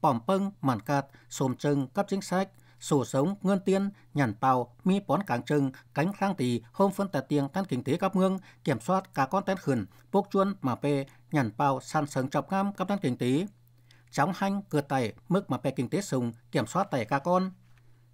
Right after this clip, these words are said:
Nhàn bao tiếng An, mà tăng hơn tiên, tín sùng, tài chính, nợ công, khẩu nằm, nằm hăn, cánh thông tin. Chóng hanh, cầm quyết súng xếp mở, vảy vẹt ban,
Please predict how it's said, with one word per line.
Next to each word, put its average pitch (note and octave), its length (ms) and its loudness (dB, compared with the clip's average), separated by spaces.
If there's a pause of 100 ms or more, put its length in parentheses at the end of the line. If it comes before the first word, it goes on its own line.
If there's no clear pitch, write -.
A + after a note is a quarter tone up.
(100)
Nhàn C#3+ 260 2
bao C3 140 4
tiếng - 140 -2
An, B2+ 380 -2
mà G3 80 2
tăng G3 220 2
hơn G3 160 2
tiên, G3 320 0
tín G3 240 0
sùng, C#3 380 0
tài A2+ 160 0
chính, D3 280 0 (120)
nợ D3+ 160 4
công, B2+ 320 0 (160)
khẩu B2 300 0
nằm, C3+ 360 0
nằm D3 220 0
hăn, G3 280 0 (200)
cánh G3 200 0
thông B2+ 180 -2
tin. B2 260 0 (460)
Chóng F3 240 2
hanh, G3 240 -2 (100)
cầm C3 140 -2
quyết G3+ 160 0
súng B2+ 180 -2
xếp F#3+ 200 -2
mở, C#3+ 240 2 (260)
vảy D3 260 2
vẹt C3+ 280 -4
ban, G3 260 2